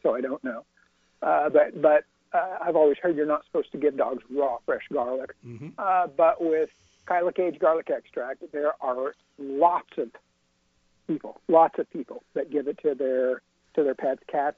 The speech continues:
Speaker 1: dogs. Uh, people give it to their horses, all, all kinds of, of different animals. And we have, uh, plenty of, of, uh, mostly anecdotal evidence, people calling in and testimonials, people calling in and letting us know,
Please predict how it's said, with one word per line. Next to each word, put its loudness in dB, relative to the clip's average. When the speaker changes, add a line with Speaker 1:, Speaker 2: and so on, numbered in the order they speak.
Speaker 1:
dogs. 0
Uh, -6
people -6
give 2
it -14
to -8
their -6
horses, 0
all, 0
all -2
kinds -8
of, -12
of -6
different -6
animals. -14
And -6
we 0
have, -2
uh, 0
plenty 2
of, 0
of, -4
uh, -6
mostly 6
anecdotal 2
evidence, -4
people -4
calling 0
in -8
and -12
testimonials, -6
people -6
calling -6
in -8
and -12
letting -6
us -12
know, -2